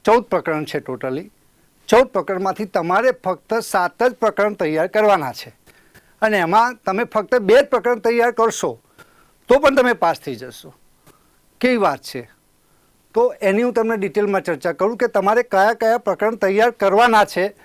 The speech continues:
તો પહેલાં એના ઉપર ટિક કરી દો. એમાં પહેલું પ્રકરણ છે ચૌદ, કે જેનું નામ છે સંભાવના, જેનો ગુણભાર છે પરીક્ષામાં ચૌદ માર્ક.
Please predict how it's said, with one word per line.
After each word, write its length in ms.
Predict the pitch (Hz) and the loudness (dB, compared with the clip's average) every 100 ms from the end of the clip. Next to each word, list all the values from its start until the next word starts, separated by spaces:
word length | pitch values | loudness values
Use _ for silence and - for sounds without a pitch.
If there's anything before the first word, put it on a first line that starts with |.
| - - - | -20 -20 -4
તો 120 | 254 247 | 0 2
પહેલાં 280 | 214 208 | 4 4
એના 120 | 226 233 | 2 0
ઉપર 180 | 233 | -2
ટિક 280 | 208 226 220 | -2 -4 -4
કરી 140 | 170 135 | -6 -4
દો. 220 | 156 - _ _ _ _ _ - | -6 -8 _ _ _ _ _ -4
એમાં 180 | 208 247 | -2 0
પહેલું 320 | 202 190 240 | 2 2 2
પ્રકરણ 400 | 214 196 214 220 | -2 0 -2 -2
છે 200 | - 240 | -2 -4
ચૌદ, 380 | - 226 180 123 _ _ _ _ _ - | 0 0 0 -2 _ _ _ _ _ -6
કે 80 | 214 | 0
જેનું 300 | 180 196 220 | 2 2 2
નામ 200 | 185 185 | 0 0
છે 160 | 220 | -4
સંભાવના, 680 | 226 170 147 165 160 143 160 - _ _ _ _ _ - | -2 -2 2 2 4 2 -6 -10 _ _ _ _ _ -4
જેનો 300 | 147 202 226 | 2 2 2
ગુણભાર 480 | 160 196 190 170 160 | -2 -2 2 2 0
છે 220 | - 196 | -4 -6
પરીક્ષામાં 680 | - 165 185 - 160 170 202 | -4 -6 -6 -6 -6 -4 -6
ચૌદ 360 | - 202 208 | 0 2 2
માર્ક. 440 | 175 120 104 - | 0 -6 -10 -20